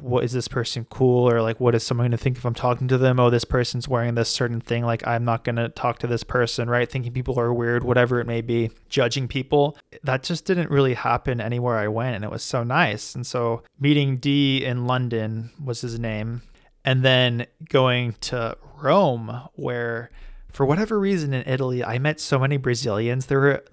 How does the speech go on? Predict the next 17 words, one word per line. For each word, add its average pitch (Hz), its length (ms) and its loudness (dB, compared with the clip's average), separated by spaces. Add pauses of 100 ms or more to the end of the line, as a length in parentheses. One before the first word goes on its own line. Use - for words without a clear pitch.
(100)
a 143 100 4
ton 139 240 -2
of 135 120 2
Brazilians. 117 640 0
I 123 100 -2
don't 131 140 -2
know 123 100 -2
why, 117 380 0
but 110 400 -6 (160)
I 131 80 0
met 143 180 0
these 143 160 -2
two - 160 0
Brazilian 135 480 2
guys 117 380 0
in 123 160 -6
Rome. 123 480 -2